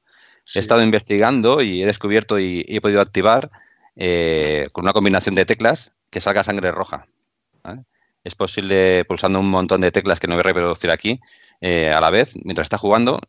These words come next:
Speaker 2: eh, y luego vuelves al menú y la siguiente partida ya aparece, cada vez que matas a un enemigo sale un charco de sangre, de sangre roja, pero por defecto estaba censurado el juego. No sé si tenéis recuerdos sobre él. Yo os puedo ir comentando sobre los niveles y demás, pero me gustaría participáramos todos un poquito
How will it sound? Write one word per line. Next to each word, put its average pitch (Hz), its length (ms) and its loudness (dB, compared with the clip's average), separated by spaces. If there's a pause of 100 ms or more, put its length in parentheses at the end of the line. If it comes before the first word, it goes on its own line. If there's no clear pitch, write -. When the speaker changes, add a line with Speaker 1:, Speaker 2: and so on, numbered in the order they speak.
(120)
Speaker 2:
eh, 78 500 -4
y 90 80 -10
luego 92 200 2
vuelves 95 220 2
al 98 60 0
menú 147 400 2
y 107 120 -8
la 87 80 0
siguiente 95 220 0
partida 110 360 2
ya 104 100 2
aparece, 87 720 -4 (420)
cada 92 140 -2
vez 95 100 -2
que 107 60 -2
matas 147 200 2
a 107 40 0
un 101 80 0
enemigo 113 240 0
sale 95 160 -6
un 87 60 -6
charco 98 220 -4
de 87 100 0
sangre, 80 520 -4
de 87 160 -14
sangre 82 280 -6
roja, 76 340 -8
pero 78 160 -8
por 82 100 -4
defecto 104 300 -2
estaba 80 500 4
censurado 78 380 -4
el 69 60 -10
juego. 73 300 -10 (1160)
No 107 80 2
sé 120 100 4
si 113 100 0
tenéis 101 200 2
recuerdos 95 320 0
sobre 95 220 2
él. 76 160 -4 (120)
Yo 92 280 -6
os 92 60 -8
puedo 107 160 0
ir 101 40 -2
comentando 87 480 0
sobre 87 220 -2
los 80 60 0
niveles 101 640 2
y - 20 -6
demás, 98 260 0
pero 98 120 -4
me 87 80 -4
gustaría 90 340 2
participáramos 85 640 -4
todos 85 220 -4
un 82 80 -14
poquito 78 540 -6